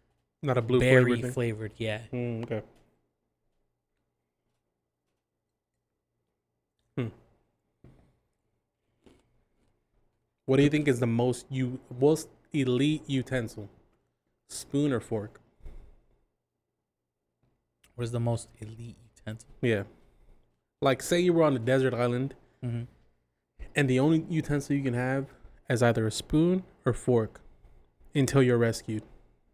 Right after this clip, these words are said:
Speaker 1: What would it be?
Speaker 2: I don't know, man. They're kind of interchangeable, honestly.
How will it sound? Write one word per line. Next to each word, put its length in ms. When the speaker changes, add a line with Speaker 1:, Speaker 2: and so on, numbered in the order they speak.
Speaker 1:
What 100
would 120
it 100
be? 100
Speaker 2:
I 1500
don't 100
know, 180
man. 160
They're 120
kind 240
of 100
interchangeable, 640
honestly. 400